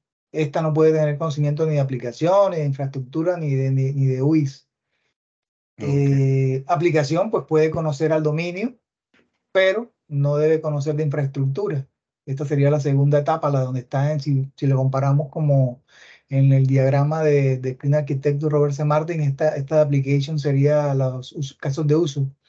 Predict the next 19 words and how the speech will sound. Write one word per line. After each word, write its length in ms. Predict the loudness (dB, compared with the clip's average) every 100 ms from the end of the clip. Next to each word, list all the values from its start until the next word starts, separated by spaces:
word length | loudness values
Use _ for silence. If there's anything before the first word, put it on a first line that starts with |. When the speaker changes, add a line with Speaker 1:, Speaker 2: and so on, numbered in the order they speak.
| _ _ _ _ _ _ _ _ _
Speaker 1:
Y 200 | 0 2
esta 260 | 4 2 0
de 60 | -2
infraestructura 760 | 0 -2 -2 -6 -4 -2 -2
sería 380 | -2 -2 -2 -2
la 240 | 0 0
de 180 | 0 0
Interface 640 | 0 -2 -4 -2 -2 0 2
Adapters, 800 | 2 2 -2 -8 -10 -12 -18 _ _ _
y 220 | -8 -2 -2
esta 360 | -2 0 0
ui 320 | 2 0 -4
sería 460 | -4 -2 0 0 0
la 180 | 0 0
de 160 | 0 -2
Framework 400 | 0 -2 0 0
and 100 | 0
Drivers. 460 | 2 2 0 -6 -10
Entonces, 680 | -10 -6 -4 -4 -6 -10